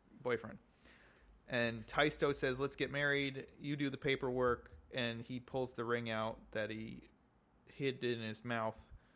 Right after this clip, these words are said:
um, that he made in the shop, and gives it to her, and she says, "All right, cool." And then he's talking back with his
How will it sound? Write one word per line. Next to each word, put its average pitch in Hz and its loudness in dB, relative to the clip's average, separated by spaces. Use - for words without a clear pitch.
um, 110 -4
that 107 0
he 110 -4
made 131 -2
in 113 0
the 104 -6
shop, 139 0
and 117 -6
gives 127 -2
it - -12
to 123 -2
her, 117 4
and 110 -4
she - -8
says, 113 -2
"All 113 2
right, 110 0
cool." - -4
And 110 -2
then 160 4
he's 170 2
talking 143 2
back 123 4
with 127 -2
his 117 -4